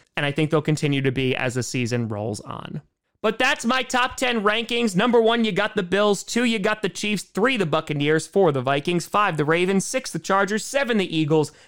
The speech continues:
Eight, the Saints. Nine, the Bengals. And ten, the Seahawks. But let me know what you think down in the comments below. Who would be in your top ten?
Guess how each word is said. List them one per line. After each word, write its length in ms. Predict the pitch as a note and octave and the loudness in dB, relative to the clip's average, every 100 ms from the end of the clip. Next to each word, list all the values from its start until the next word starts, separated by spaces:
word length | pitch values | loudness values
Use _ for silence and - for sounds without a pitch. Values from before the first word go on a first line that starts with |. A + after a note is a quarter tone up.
| _ | _
Eight, 180 | A3+ A3 | -4 -2
the 60 | F3 | -4
Saints. 400 | - F3 E3+ - | -2 -2 -2 0
Nine, 240 | E3 D#3+ | 0 2
the 80 | D3+ | 0
Bengals. 420 | D3 C#3+ C#3 C3+ - | 0 0 0 0 -4
And 260 | C#3 C3+ | -6 -6
ten, 420 | - B2+ A#2+ A#2+ - | -4 -4 -2 -2 -2
the 80 | C3+ | -4
Seahawks. 640 | C3 C#3 B2 A2+ - - - - - | -2 -2 -2 -2 -4 -8 -16 -20 -4
But 120 | G3 | 0
let 100 | A3+ | 2
me 80 | B3 | 2
know 140 | C4 | 4
what 160 | B3 A#3 | 2 2
you 40 | |
think 280 | G3+ A3+ F#3 | -4 -4 -2
down 160 | G3+ G#3 | 0 0
in 40 | |
the 60 | F#3 | 0
comments 380 | - G3+ G3+ F3+ | 0 0 0 -2
below. 460 | D#3+ D#3 F#3 F#3+ - _ | 0 2 4 2 -2 _
Who 140 | G3 | 4
would 120 | G#3 E3 | 4 2
be 160 | F#3+ | -2
in 260 | E3 D3+ B2 | -2 -2 0
your 280 | C#3+ F#3+ G3+ | 2 2 2
top 340 | - G3 - | -2 -2 -2
ten? 380 | A3 G#3 G#3 | -2 0 0